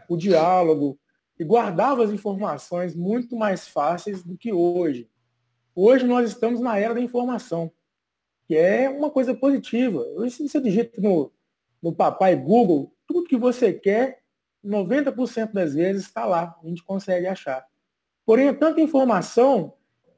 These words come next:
que a gente não consegue guardar com preciosidade, com objetividade, aquilo que a gente precisa pra usar na prática. Então, a era da informação é positiva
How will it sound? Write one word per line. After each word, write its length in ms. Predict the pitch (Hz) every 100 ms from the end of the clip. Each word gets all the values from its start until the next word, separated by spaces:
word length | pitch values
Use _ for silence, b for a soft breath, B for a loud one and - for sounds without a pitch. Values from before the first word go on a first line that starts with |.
| _
que 80 | 220
a 20 |
gente 240 | 240 262
não 80 | 277
consegue 460 | 277 240 - 254 262
guardar 760 | 202 220 175 151 175 202 - _
com 180 | 277 320
preciosidade, 1120 | 254 254 254 220 214 196 147 156 190 202 202 - _
com 80 | 240
objetividade, 840 | 233 220 214 202 185 156 190 214 240
aquilo 280 | - 240
que 80 | 233
a 40 | 233
gente 160 | 220
precisa 360 | 220 - 202 208
pra 140 | 214
usar 240 | 226 208 208
na 100 | 233
prática. 520 | 170 147 139 - - _ _ _ _ _ _
Então, 120 | 220
a 60 | 220
era 140 | 247
da 80 | 233
informação 560 | 233 226 220 208 214 220
é 80 | 214
positiva 680 | 240 226 170 226 269 170